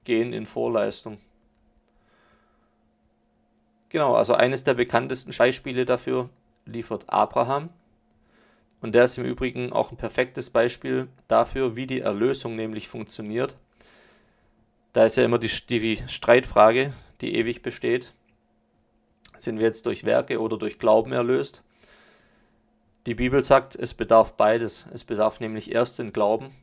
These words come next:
und dann bedarf's Werke. Wir werden gleich sehen, warum das so ist und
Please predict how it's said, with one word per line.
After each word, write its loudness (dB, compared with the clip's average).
und -8
dann -4
bedarf's 0
Werke. 0
Wir -4
werden 2
gleich -2
sehen, -8
warum -4
das -8
so -12
ist -14
und -10